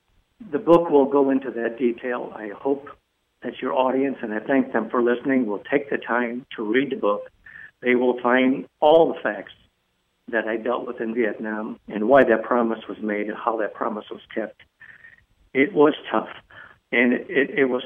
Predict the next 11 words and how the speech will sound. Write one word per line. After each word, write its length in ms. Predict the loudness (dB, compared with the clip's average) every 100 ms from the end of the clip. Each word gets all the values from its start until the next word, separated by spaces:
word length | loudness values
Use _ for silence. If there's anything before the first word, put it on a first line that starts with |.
| -6
tough 180 | -4 0
after 280 | 0 -2 -8
coming 300 | -6 -4 -4
home 260 | -2 -2
also. 480 | -4 -10 -12 -12 -12 -18 _ _ -20 -20 _ -14
But 400 | -8 -8 -8 -14 -20 _ _ _
while 340 | 4 8 8 8
you're 240 | 6 4
there, 460 | 6 6 4 2 -6 _ _ _ _ -20 -10
and 220 | -10 -10 -16 _
<clears throat> 0 | _